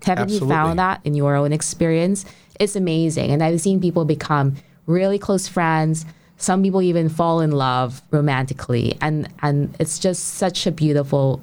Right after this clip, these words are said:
Speaker 1: feeling. Um, there, there's no pretensions there. It's, it's just, it's just really, really nice. And then finally, the, the, the fifth one is that giving gives people a sense of significance beyond material success.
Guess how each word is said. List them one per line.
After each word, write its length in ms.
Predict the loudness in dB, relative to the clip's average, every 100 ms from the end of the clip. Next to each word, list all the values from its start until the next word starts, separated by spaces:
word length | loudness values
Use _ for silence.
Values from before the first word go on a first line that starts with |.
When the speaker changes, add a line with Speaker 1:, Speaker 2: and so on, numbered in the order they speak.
| -10
Speaker 1:
feeling. 680 | -4 -2 0 0 0 -2 -6 -14 _ _ _ _
Um, 540 | 0 0 2 0 -2 -6 -4
there, 240 | 0 0
there's 320 | 0 0 0 2
no 500 | 2 2 2 -2 -6 _ _ _
pretensions 760 | -6 -2 0 0 0 0 0 0
there. 340 | 0 2 2 0
It's, 180 | -2 -2
it's 180 | -4 -2
just, 520 | -2 -2 -6 -8 -6 -2
it's 100 | 0
just 160 | 0
really, 340 | 2 2 0 0
really 300 | 0 0 0
nice. 480 | -4 -6 -8 -10 -14 -20 _ _ -6
And 160 | -2 -2
then 120 | -2
finally, 600 | -2 -2 0 -2 0 0
the, 280 | 2 0 2
the, 100 | 0
the 100 | 0
fifth 360 | -2 -2 -4 0
one 200 | 0 2
is 180 | 0 2
that 280 | 0 0 -4 -10
giving 640 | -2 0 2 2 2 0 -2 -10 _ _ -10 -2
gives 380 | 0 0 -2
people 400 | -6 -4 0 0
a 60 | 0
sense 340 | 0 0 0
of 80 | -2
significance 960 | 0 -2 2 2 0 0 2 2 0 -2
beyond 400 | 0 2 2 2
material 400 | 0 2 2 0
success. 720 | -2 -4 -4 -6 -6 -8 -8